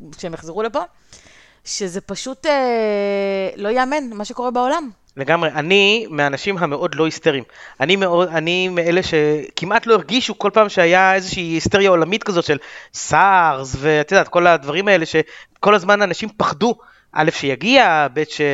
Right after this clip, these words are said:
Speaker 2: שידביק, וכל, כל הדברים שעושים מסביב לזה. והפעם בעניין הקורונה, אני חייב להגיד שאי אפשר, אי אפשר שזה לא ישפיע עלייך, על החיים. ג-, אה, כל מיני התאספויות שמתבטלות, אה,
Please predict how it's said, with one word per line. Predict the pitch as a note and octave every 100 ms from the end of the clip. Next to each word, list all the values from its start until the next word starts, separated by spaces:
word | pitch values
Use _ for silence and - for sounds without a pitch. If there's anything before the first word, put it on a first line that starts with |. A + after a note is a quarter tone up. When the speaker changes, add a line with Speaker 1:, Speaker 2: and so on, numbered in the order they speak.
| C#3
Speaker 2:
שידביק, | C3 C#3 C3 C3 B2 G3 B3+ F3+ C#3
וכל, | C#3+ C3+ C3+ B2+ B2 C3+ _ - E3
כל | -
הדברים | E3+ D3 D#3
שעושים | D3+ C3+ D#3+ D3 C#3
מסביב | C#3 B2 B2+
לזה. | C#3 A#3+ - - - - -
והפעם | B2 C#3 D3+ D3 C#3+ - _ - D#3+ - A#3+ E4 D4 G3
בעניין | F3 D3+ E3+
הקורונה, | G#3+ F3 F3 D3 C#3+
אני | C#3
חייב | - C#3+
להגיד | G#3+ E3+ C#3
שאי | - D3 - - F3 _ A3+ A3
אפשר, | - - F4 B3+ - -
אי | F#3
אפשר | F#3 F3+
שזה | F3+
לא | F3+
ישפיע | F#3 - C4+
עלייך, | F#4 D#3+ D#3+
על |
החיים. | D3+ F3+ D#4 C#4+ _ _ _ D#3+
ג-, |
אה, | - G#3 G3+ F#3 F3+
כל | G#3+
מיני | A#3 A#3+
התאספויות | G#3+ A3 D#3+ - G3 E3 G3
שמתבטלות, | C#4+ C4+ G#3+ A#3+ A#3 A3+ G3 F3+ - - - -
אה, | E3+ E3 E3